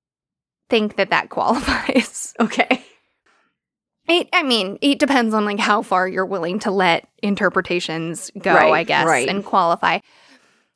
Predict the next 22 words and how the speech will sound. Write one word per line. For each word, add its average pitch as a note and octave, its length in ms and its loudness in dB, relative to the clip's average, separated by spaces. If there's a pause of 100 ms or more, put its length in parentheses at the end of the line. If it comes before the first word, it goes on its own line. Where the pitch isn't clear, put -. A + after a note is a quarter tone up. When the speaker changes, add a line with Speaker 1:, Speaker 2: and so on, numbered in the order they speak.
(140)
Speaker 1:
But C#4+ 100 0
we C4 100 0
have B3 100 0
a F4+ 60 2
mythology B3+ 560 0
<laughs> - 0 -
podcast G#3+ 560 -2
now, G#3+ 340 2
so G3+ 480 -2 (100)
I G#3+ 140 2
did G#3+ 360 -2
get A3+ 160 0
to A3+ 100 -2
say, G3+ 260 2
"Oh, A#3 140 2
wait, G#3 200 2
Rowan, G3+ 280 0
you G#3+ 100 -2
can G#3 140 0
have G3+ 340 0
the G3+ 80 0
thing." A3 520 0